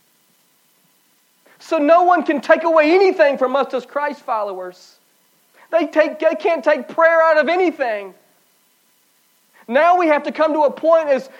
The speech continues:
as Christ followers where we'll be intentional about pursuing those things, about allowing God to, to break down some of those strongholds,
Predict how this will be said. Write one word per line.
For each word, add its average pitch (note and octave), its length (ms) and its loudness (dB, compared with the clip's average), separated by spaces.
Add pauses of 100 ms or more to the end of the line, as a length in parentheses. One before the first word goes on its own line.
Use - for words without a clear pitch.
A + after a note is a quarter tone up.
(100)
as C#4 240 0
Christ D#4+ 500 -2
followers C#4 320 0 (180)
where D#4 260 0
we'll F4 220 2
be D#4 180 0
intentional D#4+ 680 -2
about C#4+ 260 -2
pursuing F#4 600 -2
those B3+ 260 0
things, F#3+ 800 -8 (420)
about D#4 220 0
allowing D#4+ 520 2
God D#4 320 0
to, C4+ 140 -2 (100)
to C4 100 -2
break D#4 400 0
down E4+ 260 0
some D4+ 180 -4
of C#4+ 80 0
those C4 200 -2
strongholds, B3+ 1300 -4